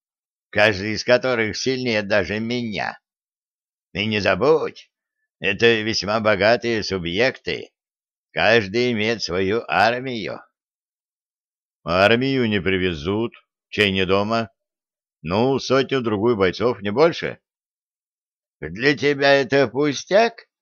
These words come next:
чадо? Ну, тогда ты не так безнадёжен, как кажешься. Так и быть, возьми себе бутылочку хмельную и сказывай, чего ты там задумал.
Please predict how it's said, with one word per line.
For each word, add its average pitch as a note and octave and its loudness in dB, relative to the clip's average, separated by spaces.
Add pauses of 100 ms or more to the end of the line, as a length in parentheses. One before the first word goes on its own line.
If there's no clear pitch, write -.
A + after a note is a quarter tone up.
(120)
чадо? D#2+ 2 (800)
Ну, F#3+ 4 (180)
тогда C#3+ 4
ты C#3+ -2
не C#3+ -2
так B2 2
безнадёжен, G#2+ -4
как A2+ -4
кажешься. D#2+ -6 (880)
Так F#3+ 6
и C#3 6
быть, D2 -6
возьми A#2+ 2
себе C#3+ 0
бутылочку D3 -4
хмельную C#3 -4 (380)
и F#2+ -6
сказывай, A2+ -2 (140)
чего F#2 -4
ты A2+ -4
там A#2 0
задумал. B2 -2